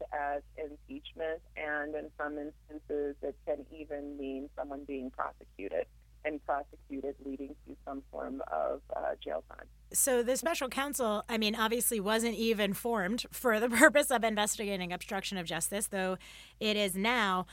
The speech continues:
Speaker 2: Um, it was formed for the Trump-Russia collusion, um, investigation. And there's also,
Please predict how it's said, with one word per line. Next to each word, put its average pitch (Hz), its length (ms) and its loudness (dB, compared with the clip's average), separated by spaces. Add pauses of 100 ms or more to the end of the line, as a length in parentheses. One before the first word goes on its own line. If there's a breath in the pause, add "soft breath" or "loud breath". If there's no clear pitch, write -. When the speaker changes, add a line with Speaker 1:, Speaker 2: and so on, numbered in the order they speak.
(300 loud breath)
Speaker 2:
Um, 208 320 6
it 254 100 12
was 247 140 10
formed 240 360 2
for 196 460 4
the 196 400 0
Trump-Russia 190 560 0
collusion, 277 880 2 (380 soft breath)
um, 233 300 4
investigation. 202 1120 2 (340 loud breath)
And 254 420 6
there's 285 300 8
also, 339 340 8